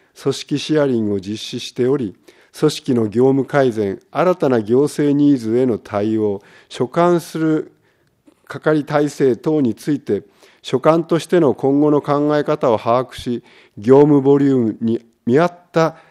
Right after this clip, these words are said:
適切な職員数の検討、臨時嘱託職員の効果的、効率的な配置など、効率的な職-、組織体制に向けた見直しを図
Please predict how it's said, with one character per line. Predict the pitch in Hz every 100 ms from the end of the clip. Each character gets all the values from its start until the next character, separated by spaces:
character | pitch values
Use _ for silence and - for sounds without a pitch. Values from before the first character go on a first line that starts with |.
| _
適 | - 131 -
切 | 175 160 170
な | 165
職 | 156 147 180
員 | 175 165
数 | - 120
の | 104
検 | 95 120 131 139
討、 | - 123 107 - _ _
臨 | 110 120 156 180
時 | 160 165 - -
嘱 | - 127
託 | - 160
職 | - - -
員 | 175 139 107
の | 107 - - _ -
効 | 151 160
果 | 160 160
的、 | 160 - _
効 | 147 170
率 | 175 175 -
的 | 170 165
な | 165
配 | 156 156
置 | 156
な | 165 151
ど、 | 107 - - - -
効 | 143 143
率 | 139 -
的 | 139 143
な | 135
職-、 | 139 127 - -
組 | 131
織 | 120 -
体 | 139 139
制 | 123 120
に | 110
向 | 107 107
け | 143
た | - 156 151 _ _
見 | 113
直 | 131 127
し | 123 135
を |
図 | 139